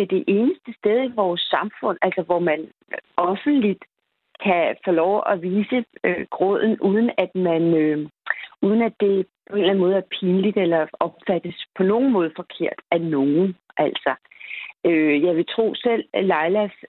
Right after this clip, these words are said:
øh, sønner ville bære over med, med hinanden, hvis de sad, øh, skulder ved skulder og græd på en kirkebænk. Altså, der ville de ikke, der ville hånen ikke komme ind, fordi det er jo en anden... Øh, det er jo, det er jo fordi, at de,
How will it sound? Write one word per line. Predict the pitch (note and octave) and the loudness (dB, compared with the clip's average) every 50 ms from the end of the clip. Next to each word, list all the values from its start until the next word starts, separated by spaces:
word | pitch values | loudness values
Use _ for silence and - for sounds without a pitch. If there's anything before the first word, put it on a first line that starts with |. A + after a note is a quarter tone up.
| - | -4
øh, | F3+ F3+ E3 D3+ D3 D#3 E3+ _ _ _ _ _ _ - | -2 0 0 0 -2 -4 -8 _ _ _ _ _ _ -6
sønner | - - G3 F#3 F#3 G3 A3+ B3 B3 - _ _ _ _ _ _ _ _ | -2 0 0 2 2 2 0 0 -2 -6 _ _ _ _ _ _ _ _
ville | - G#3 G#3 F#3 F#3+ F#3+ F#3 | 0 2 2 2 2 0 0
bære | F#3 - G3 F#3+ F3+ - | 0 0 0 2 2 2
over | - F3+ E3 - - | 0 0 -2 -2 -2
med, | G3+ G3 F3 F3 E3+ - - | -2 0 2 0 0 0 0
med | - F#3 F3 | 0 0 0
hinanden, | F3 F3 F3 E3+ E3 C#3+ C#3 D3 F3 F#3+ F#3+ | 2 2 2 2 2 2 2 2 2 2 2
hvis | F3+ F3+ E3+ - | 0 -2 -2 -2
de | - F3+ - | -4 -4 0
sad, | - F3+ A#2+ A2 - - - - - | 0 0 2 0 -2 -4 -6 -6 -4
øh, | - - - - - - | -2 -2 -2 -2 -4 -4
skulder | - - - F#3+ F#3 G3 | -4 -2 0 2 2 2
ved | G3 F3+ F#3+ | 2 0 -2
skulder | F#3 - - E3 E3+ F3+ F3+ | -2 -2 -2 0 2 2 2
og | F#3 - - - - | 2 0 -2 -4 -4
græd | - D#3+ D3+ D3 D#3 - _ - | -2 -2 -2 -2 -2 -4 _ -6
på | F#3 | -6
en | E3+ D#3+ - - | -6 -4 -2 0
kirkebænk. | F#3 E3 E3 F#3+ F#3 - D#3+ - - - _ _ - | 0 0 0 -2 -2 -2 -2 -2 -4 -10 _ _ -2
Altså, | D#3+ D#3+ D#3 - D#3 - - - - - - - _ - | -2 -2 -2 -2 -6 -6 -8 -16 -20 -20 -20 -20 _ -2
der | D#3+ E3+ F3 | -2 0 0
ville | E3+ F#3 F3 D#3+ | 2 0 0 0
de | - G3 G3+ F#3 | 0 2 2 2
ikke, | F#3 - - - - - _ _ _ _ - | 2 0 -4 -14 -16 -20 _ _ _ _ -4
der | - G3 F#3+ | 0 0 2
ville | G3 G#3 G3+ G3+ | 2 2 2 0
hånen | F3+ G3+ G3+ F#3+ - - G#3 G#3 G3 F#3 | 2 2 0 0 0 0 0 2 2 2
ikke | E3+ E3+ _ - - | 0 -2 _ -10 -4
komme | - F#3 F3+ E3+ D#3+ | -2 0 2 2 2
ind, | C#3+ - - | 0 -2 -6
fordi | - - - - - - E3+ - - | -18 -20 -20 -10 -4 -2 -2 -2 0
det | - G#3 G3+ | 0 2 2
er | F#3+ | 2
jo | F#3 F#3+ | 2 2
en | G3 F#3+ F#3+ - | 2 0 0 0
anden... | - F3 F3 F#3 G3+ G#3+ G#3+ G#3+ - _ - | 0 0 2 2 2 0 0 -2 -4 _ 0
Øh, | F3+ F3+ E3+ E3+ E3+ F3 - _ _ _ - - - - - - | 0 2 2 0 -2 -4 -6 _ _ _ -20 -20 -20 -18 -8 -2
det | - G3 | 0 2
er | A3 G#3 G#3 | 2 2 2
jo, | A3+ G#3 G3 F#3 | 0 0 -2 -4
det | - - - - | -6 -8 -4 0
er | A3 A3+ | 0 2
jo | A#3 G#3+ | 0 0
fordi, | - G#3+ - A3+ A3+ G3 | -2 -4 0 0 2 2
at | G3+ - | 0 0
de, | - G#3 F#3+ F3+ E3 D#3+ D#3 - | 0 2 2 2 0 -2 -4 -8